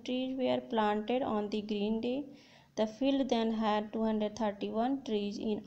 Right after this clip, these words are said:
all. How many trees were there before planting new trees? A field had some trees in it. एक फील्ड में कितने ट्रीज थे? कुछ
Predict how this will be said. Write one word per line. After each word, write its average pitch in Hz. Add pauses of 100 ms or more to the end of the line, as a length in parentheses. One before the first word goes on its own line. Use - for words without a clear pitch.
all. 202 (220)
How 220
many 240 (120)
trees 214
were 208
there 208 (720)
before 208 (120)
planting 214
new 202
trees? 175 (3000)
A 262
field 240
had 214
some 240
trees 202
in 202 (200)
it. 175 (840)
एक 240
फील्ड 254
में 247
कितने 226
ट्रीज 254
थे? 269 (1120)
कुछ 214